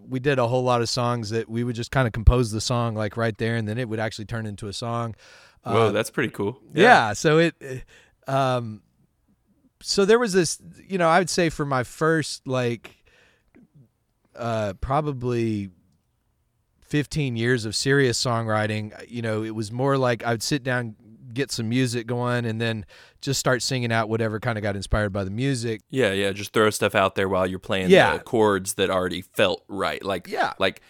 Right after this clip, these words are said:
Speaker 2: you're creating a sound vibe and then trying to see what words fit that vibe. Uh, okay, cool,
Speaker 1: Yeah.
Speaker 2: cool, cool.
Speaker 1: And then about f-, three or four years ago, um, began,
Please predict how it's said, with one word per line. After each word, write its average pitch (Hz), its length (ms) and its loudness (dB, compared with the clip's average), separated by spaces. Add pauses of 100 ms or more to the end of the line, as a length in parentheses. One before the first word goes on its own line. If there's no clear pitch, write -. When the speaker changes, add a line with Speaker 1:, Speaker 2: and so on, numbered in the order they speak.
Speaker 2:
you're 117 140 -2
creating 113 480 2
a 92 80 -2
sound 147 720 0
vibe 98 680 -2 (480)
and 98 220 -2
then 92 480 -2 (100)
trying 98 420 -2
to 92 200 -8 (240)
see - 300 -2
what 104 200 2
words 92 320 -2
fit - 240 -10
that - 200 -8
vibe. - 360 -10 (420)
Uh, 85 220 -2
okay, 107 240 0
cool, 107 200 -2
Speaker 1:
Yeah. 127 160 2
Speaker 2:
cool, 95 80 -2
cool. - 340 -8 (140)
Speaker 1:
And 139 180 -6
then 180 380 0 (260)
about 123 440 0
f-, - 160 -20 (360)
three 160 160 0
or 147 60 2
four 143 200 0
years 123 300 0
ago, 110 600 -2 (280)
um, 104 440 -4 (200)
began, 113 460 -4